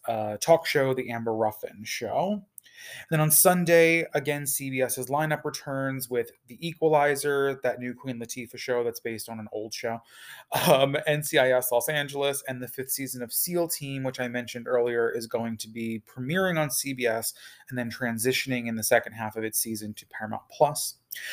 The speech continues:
The C W's Sunday lineup is all new and is premiering on Sunday. It's two game shows, one of which I'm super excited for. It's Legends of the Hidden Temple, which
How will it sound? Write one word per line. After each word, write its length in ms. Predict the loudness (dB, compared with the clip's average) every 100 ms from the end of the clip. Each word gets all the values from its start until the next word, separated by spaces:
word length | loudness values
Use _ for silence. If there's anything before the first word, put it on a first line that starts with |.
| -10 0
The 80 | 4
C 220 | 4 4
W's 1000 | 4 8 8 4 -2 -2 0 0 -2 2
Sunday 380 | 2 4 4 2
lineup 440 | 2 0 0 0
is 140 | -2 -6 4
all 240 | 8 8
new 420 | 6 0 2 0 2
and 420 | 0 0 -2 -4
is 200 | -2 -2 -4 _ _ _ _ _ _
premiering 380 | -4 0 0 0
on 100 | 0
Sunday. 540 | 2 2 4 4 2 -4 -14 -8 -2
It's 160 | 0
two 180 | 2 4
game 240 | 6 4
shows, 340 | 4 6 6 4
one 200 | 2 2
of 80 | 0
which 160 | -2
I'm 160 | -4 -2
super 400 | -2 -2 -2 -2
excited 420 | 0 -2 0 -2
for. 400 | 0 0 0 0
It's 220 | -4 -2
Legends 360 | 0 0 -2 -4
of 120 | -4
the 80 | -6
Hidden 260 | -8 -8
Temple, 640 | -8 -8 0 4 6 4 0 -16 -20 -20 _
which 220 | 2 2